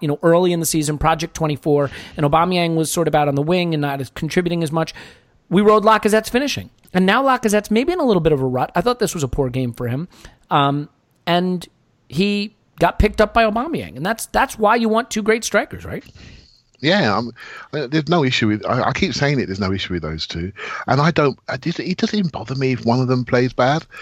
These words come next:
Speaker 2: If two of them sort of have a, an indifferent day, like at Spurs, then we all, like,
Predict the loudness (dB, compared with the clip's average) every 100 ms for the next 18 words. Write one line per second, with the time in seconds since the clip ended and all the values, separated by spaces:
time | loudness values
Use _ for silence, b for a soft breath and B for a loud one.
0 | B B B -8 0 2 4 2 0 -4
1 | -10 -6 -4 -2 -2 -4 _ -4 -2 0
2 | -2 -2 -2 0 2 0 -2 -6 -2 0
3 | 0 -4 -10 -18 B B B B 0 2
4 | 2 2 0 0 0 0 -2